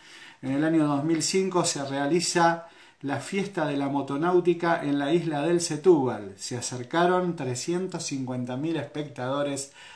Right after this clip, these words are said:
a esta isla de la provincia de Entre Ríos. Impactante. Estuve yo en las islas del Setúbal. Lugar maravilloso, ¿eh?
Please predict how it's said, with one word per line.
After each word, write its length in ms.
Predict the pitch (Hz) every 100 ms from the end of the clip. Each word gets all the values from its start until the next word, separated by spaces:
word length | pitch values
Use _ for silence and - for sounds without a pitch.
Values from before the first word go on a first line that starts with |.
| -
a 100 | 131
esta 240 | 127 139
isla 300 | 135 135 127
de 100 | 123
la 140 | 117 110
provincia 480 | 120 127 135 - 117
de 80 |
Entre 260 | 113 110 117
Ríos. 560 | 123 123 110 104 98 - - - - - - -
Impactante. 640 | 151 139 135 127 135 127
Estuve 360 | 131 226 190 151
yo 360 | - 147 127 - - - - -
en 80 |
las 160 | 135 127
islas 220 | 143 139
del 120 | 139
Setúbal. 580 | 123 135 135 120 117 110 - _ - -
Lugar 320 | 123 139 156
maravilloso, 800 | 151 139 135 127 143 113 - 117
¿eh? 100 | 143